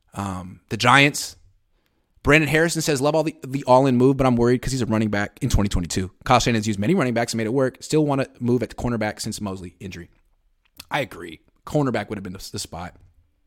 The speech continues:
Do they t-, pull the trigger if it's Bills instead of the Rams? Um,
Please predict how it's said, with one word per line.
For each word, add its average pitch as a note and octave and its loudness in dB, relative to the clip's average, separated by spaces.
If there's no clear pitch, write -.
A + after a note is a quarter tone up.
Do F3+ 2
they F3+ 6
t-, - 0
pull A3 8
the - -8
trigger F3+ 2
if E3 -2
it's B2 -2
Bills C3 2
instead D3+ -2
of C#3+ 0
the A#2+ 0
Rams? A2+ -4
Um, G#2 -4